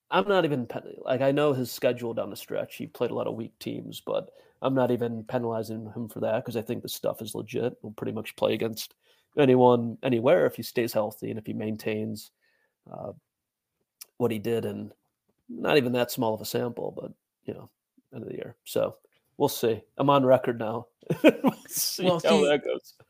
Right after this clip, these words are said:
Speaker 2: my whole thing is if you're gonna, i-, if you're gonna be picky about who someone played, are you applying that to everybody in the player pool?
Speaker 1: Right. No,
Speaker 2: Right?
Speaker 1: so I'm,
Speaker 2: Because I
Speaker 1: I'm
Speaker 2: can
Speaker 1: not
Speaker 2: give
Speaker 1: even
Speaker 2: you,
Speaker 1: doing that
Speaker 2: I can
Speaker 1: either.
Speaker 2: give you some team scheduled at the end of the year and, and be like, "Oh, really?"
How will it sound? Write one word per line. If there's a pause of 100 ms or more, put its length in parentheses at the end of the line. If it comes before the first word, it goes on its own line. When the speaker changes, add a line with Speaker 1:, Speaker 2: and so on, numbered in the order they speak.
(120)
Speaker 2:
my
whole
thing
is
if
you're
gonna, (100)
i-, (580)
if
you're
gonna
be (280)
picky
about
who
someone
played,
are
you
applying
that
to
everybody
in
the
player
pool? (420)
Speaker 1:
Right. (220)
No,
Speaker 2:
Right?
Speaker 1:
so
I'm,
Speaker 2:
Because
I
Speaker 1:
I'm
Speaker 2:
can
Speaker 1:
not
Speaker 2:
give
Speaker 1:
even
Speaker 2:
you,
Speaker 1:
doing
that
Speaker 2:
I
can
Speaker 1:
either.
Speaker 2:
give
you
some
team
scheduled
at
the
end
of
the
year
and,
and
be
like,
"Oh,
really?"